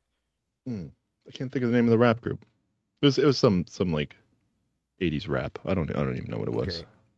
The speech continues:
Speaker 2: All right, Mary, just take note. He doesn't remember when you guys got married, but he does remember the rap song on his MySpace from thirty
Speaker 1: Yeah, I
Speaker 2: years
Speaker 1: can't
Speaker 2: ago.
Speaker 1: think of the
Speaker 2: Just,
Speaker 1: song.
Speaker 2: just use that information.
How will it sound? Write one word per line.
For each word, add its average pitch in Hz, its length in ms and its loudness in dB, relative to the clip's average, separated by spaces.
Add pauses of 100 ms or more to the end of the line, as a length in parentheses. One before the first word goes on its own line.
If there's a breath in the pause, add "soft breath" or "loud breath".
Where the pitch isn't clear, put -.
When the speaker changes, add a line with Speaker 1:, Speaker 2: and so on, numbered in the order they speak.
Speaker 2:
All 135 80 -2
right, 127 180 0
Mary, 151 360 4
just 131 220 -6
take 143 200 2
note. 135 340 2
He 113 100 -6
doesn't 120 260 2
remember 127 360 0
when 123 160 0
you 120 100 -4
guys 120 260 4
got - 180 4
married, 110 360 2
but 98 120 -2
he 113 100 0
does 123 300 6
remember 117 400 2
the 113 100 4
rap 117 360 6
song 113 420 6
on 110 140 6
his 104 140 0
MySpace 113 880 2
from - 200 -6
thirty 104 320 4
Speaker 1:
Yeah, 101 120 8
I - 40 8
Speaker 2:
years 92 100 2
Speaker 1:
can't 92 160 0
Speaker 2:
ago. 80 120 -2
Speaker 1:
think 90 100 -8
of - 60 -20
the - 40 -14
Speaker 2:
Just, - 260 -2
Speaker 1:
song. - 60 -20 (960)
Speaker 2:
just 135 260 0
use 135 320 2
that 123 200 4
information. 101 760 -2